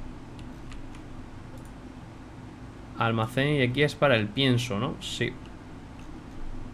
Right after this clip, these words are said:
Vale, Vulcano. No se puede, necesita un cadáver.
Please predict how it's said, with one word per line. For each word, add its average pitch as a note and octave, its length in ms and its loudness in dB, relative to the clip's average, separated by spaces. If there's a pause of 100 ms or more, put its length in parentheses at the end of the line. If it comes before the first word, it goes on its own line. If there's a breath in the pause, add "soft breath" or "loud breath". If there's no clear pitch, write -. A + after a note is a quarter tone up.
(2250)
Vale, A#2+ 260 10
Vulcano. A2+ 540 6 (2000)
No B2+ 80 6
se C3 120 6
puede, D3 280 12
necesita D3 480 6
un E3 140 10
cadáver. C3 580 12